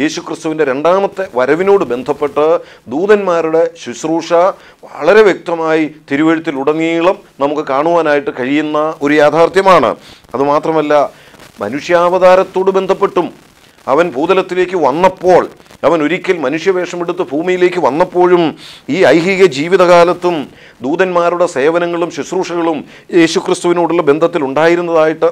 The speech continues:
നാം വായിക്കുന്നുണ്ട്. തൻ്റെ ജനന വാർത്ത ആട്ടിൻകൂട്ടത്തെ അറിയിച്ചത് ദൂതന്മാരാണ്. ലൂക്കോസിൻ്റെ സുവിശേഷം രണ്ടാം അധ്യായത്തിൻ്റെ പത്തും പതിനൊന്നും വാക്യങ്ങളിൽ നാം അത് വായിക്കുന്നുണ്ട്. ദൂതന്മാർ, ആ, ആ തൻ്റെ ജനന വാർത്ത അറിയിച്ചതായിട്ട്.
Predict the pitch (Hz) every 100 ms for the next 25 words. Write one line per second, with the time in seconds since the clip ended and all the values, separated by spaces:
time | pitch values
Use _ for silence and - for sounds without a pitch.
0 | 165 170 180 190 190 190 143 117 - -
1 | - - 151 165 127 143 185 208 185 165
2 | 175 151 - _ _ _ _ _ 113 139
3 | 175 185 185 185 170 165 175 165 170 165
4 | 131 - _ - - 135 190 208 202 190
5 | 170 131 87 110 143 175 160 170 151 151
6 | 156 151 175 214 214 - - _ 127 156
7 | 180 185 156 170 170 165 165 135 131 185
8 | 170 147 156 170 170 151 - 160 165 147
9 | - - - - 165 175 175 170 185 185
10 | 190 165 117 120 143 175 175 170 147 -
11 | - - - 139 170 190 127 135 143 147
12 | 160 139 147 170 175 151 156 - 180 120
13 | 139 165 165 165 156 143 120